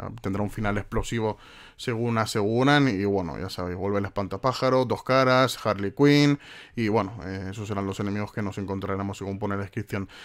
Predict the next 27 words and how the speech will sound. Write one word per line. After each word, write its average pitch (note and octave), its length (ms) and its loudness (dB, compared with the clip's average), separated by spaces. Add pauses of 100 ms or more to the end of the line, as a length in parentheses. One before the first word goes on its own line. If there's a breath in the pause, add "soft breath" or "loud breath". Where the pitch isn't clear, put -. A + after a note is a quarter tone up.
(140)
También C3 200 4
parece C3 260 4
ser B2+ 140 0
que B2 100 0
vuelve A2+ 640 4
el A2 300 0
Batmóvil B2 680 6
y B2 100 2
podremos A2 520 2
utilizarlo. A2 640 0
No A#2+ 80 0
sé B2 120 -2
de A2+ 100 2
qué G#2+ 80 -2
manera G#2+ 280 0
podremos G2+ 320 0
utilizarlo, G#2 500 -2
la G#2+ 100 2
verdad. G2+ 400 2
Y, G2+ 80 -6
eh, F#2+ 100 -2
a F#2 180 -4
ver F#2+ 140 -6
si A2 80 -6
lo G2+ 60 -2
podemos G2+ 260 -4
conducir G#2 480 -2